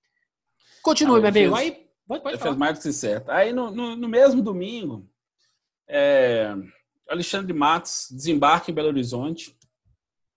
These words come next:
Speaker 2: A expectativa gerou, "Não, Alexandre Matos vai ser o novo gestor de futebol do Cruzeiro, tal, vai
Speaker 1: O
Speaker 2: ajudar,
Speaker 1: Messi-,
Speaker 2: é am-,
Speaker 1: o
Speaker 2: amigo do Pedro
Speaker 1: Messias tinha
Speaker 2: Lourenço."
Speaker 1: aterrissado.
Speaker 2: Isso, tava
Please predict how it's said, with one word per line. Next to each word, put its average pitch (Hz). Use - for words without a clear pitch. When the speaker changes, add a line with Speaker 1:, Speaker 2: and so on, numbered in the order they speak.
Speaker 2:
A 143
expectativa 165
gerou, 127
"Não, 135
Alexandre 131
Matos 135
vai 127
ser 131
o 123
novo 120
gestor 117
de 120
futebol 104
do 95
Cruzeiro, 110
tal, 123
vai 110
Speaker 1:
O 214
Speaker 2:
ajudar, 127
Speaker 1:
Messi-, 120
Speaker 2:
é 120
am-, 117
Speaker 1:
o 240
Speaker 2:
amigo 254
do 262
Pedro 254
Speaker 1:
Messias 220
tinha 226
Speaker 2:
Lourenço." 147
Speaker 1:
aterrissado. 139
Speaker 2:
Isso, 147
tava 156